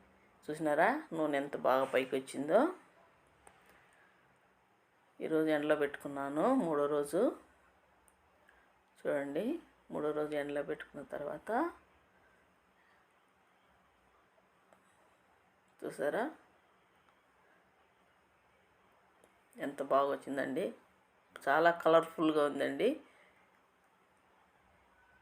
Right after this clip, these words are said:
సాయంత్రానికి అయితే నేను డ-, వేరే డబ్బాకి మార్చుకునేసినాను. ఎండలో పెట్టేసి,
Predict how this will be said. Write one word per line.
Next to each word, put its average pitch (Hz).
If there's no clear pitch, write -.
సాయంత్రానికి 151
అయితే 151
నేను 175
డ-, 175
వేరే 147
డబ్బాకి 151
మార్చుకునేసినాను. 151
ఎండలో 165
పెట్టేసి, 147